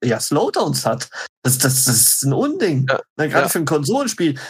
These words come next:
Speaker 1: Wir haben ja eine Konsole gekauft, damit man Spiele spielt, die laufen.
Speaker 2: Ja,
Speaker 1: So.
Speaker 2: richtig.
Speaker 1: Deswegen
Speaker 2: Aber
Speaker 1: hat man eine
Speaker 2: leider,
Speaker 1: Konsole.
Speaker 2: ja, leider Gottes sind die Zeiten seit PlayStation drei und Xbox dreihundertsechzig aus. Weil seitdem
Speaker 1: Ja.
Speaker 2: gibt's Updates auf Konsolen und seitdem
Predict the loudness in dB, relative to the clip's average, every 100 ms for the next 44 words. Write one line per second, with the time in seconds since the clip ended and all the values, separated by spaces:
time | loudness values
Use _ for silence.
0 | -4 -2 0 0 0 0 -2 0 0 0
1 | -2 -2 0 -2 -2 -2 0 0 -2 -2
2 | 0 0 -2 -2 0 0 0 0 0 -2
3 | -4 0 2 2 -2 -8 -12 _ _ _
4 | _ _ -4 -2 0 2 2 2 -2 -12
5 | -4 -2 -2 0 0 0 0 0 0 0
6 | -2 -2 -6 _ _ -6 -2 0 0 0
7 | -2 -4 -2 -2 -2 -4 -6 -2 -2 -2
8 | -4 -2 -4 -4 -4 -2 -2 -2 -2 -4
9 | -4 -2 -2 -2 -6 -6 -6 -2 -2 -2
10 | -2 0 0 -2 -2 -4 -2 0 0 -2
11 | -6 -14 _ -2 0 0 2 2 0 -4
12 | -2 -2 -2 -2 0 -2 -2 -4 -2 -2
13 | 0 0 -2 -2 -2 -2